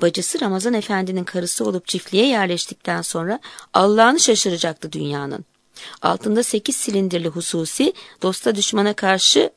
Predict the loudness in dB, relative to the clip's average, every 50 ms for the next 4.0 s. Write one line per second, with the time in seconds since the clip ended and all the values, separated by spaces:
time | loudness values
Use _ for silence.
0 | _ _ _ _ 0 4 4 6 6 6 4 6 6 6 8 8 8 6 6 6
1 | 6 6 4 4 0 -2 -4 _ _ _ _ _ _ _ _ _ _ -20 _ _
2 | _ _ _ 0 2 2 4 4 4 2 2 0 -2 _ _ _ _ _ _ _
3 | 0 4 6 6 8 8 8 8 10 10 8 8 8 4 -4 -4 -4 -2 -6 -6